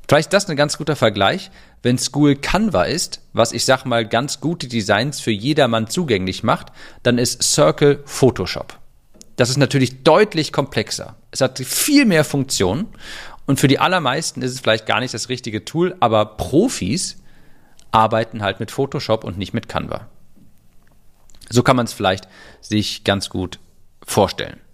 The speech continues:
Es ist auch bedeutend teurer als, ähm, School beispielsweise. Zum aktuellen Zeitpunkt ist es so, nein, ich glaub, sie haben sogar die Preise vor kurzem erhöht. Ich gehe jetzt mal tatsächlich selber hier live auf circle punkt S O, kommt, glaub ich, aus Schweden.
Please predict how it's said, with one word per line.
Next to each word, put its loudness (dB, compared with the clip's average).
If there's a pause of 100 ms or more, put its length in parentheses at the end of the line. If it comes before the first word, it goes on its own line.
(880)
Es 4
ist 2
auch 4
bedeutend 0
teurer 0 (280)
als, 0 (100)
ähm, 2
School 2
beispielsweise. 2 (840)
Zum 2
aktuellen -2
Zeitpunkt -4
ist -4
es -2
so, 6 (220)
nein, 0
ich -4
glaub, 0
sie 2
haben 2
sogar 4
die -2
Preise -2
vor -4
kurzem 0
erhöht. -2
Ich -6
gehe 2
jetzt -6
mal 2
tatsächlich -4
selber 2
hier -2
live 0
auf -4
circle -4
punkt -2
S 0
O, 2
kommt, -2
glaub 2
ich, -4
aus -4
Schweden. -2